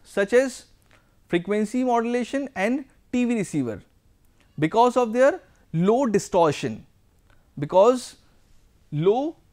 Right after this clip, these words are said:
modulation distortion is there for J fets,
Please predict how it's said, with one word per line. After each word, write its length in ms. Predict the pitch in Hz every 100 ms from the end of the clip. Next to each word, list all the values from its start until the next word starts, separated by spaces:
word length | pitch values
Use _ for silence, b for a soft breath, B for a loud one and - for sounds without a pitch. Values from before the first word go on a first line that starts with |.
| -
modulation 720 | 156 180 208 220 214 254 208
distortion 500 | 175 196 185 180 240
is 140 | 226
there 240 | 185 208 226
for 380 | 214 196 262 254 -
J 200 | 147 160
fets, 400 | 160 233 277 -